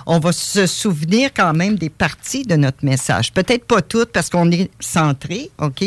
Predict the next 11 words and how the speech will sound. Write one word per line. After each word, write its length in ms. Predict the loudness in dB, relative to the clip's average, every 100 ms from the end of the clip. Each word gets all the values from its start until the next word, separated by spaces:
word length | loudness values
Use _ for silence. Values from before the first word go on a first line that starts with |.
| 2
On 180 | 4 2
est 80 | 2
quand 240 | 2 4
même, 400 | 4 4 2 2
euh, 320 | 2 2 2 -2 -10 -14 -16 -8
en 180 | 0 2
train 240 | 2 2 4
de 260 | 4 2 -2 -10 0
passer 460 | 2 2 0 -2
un 100 | 0
message, 640 | 0 0 0 0 0 -2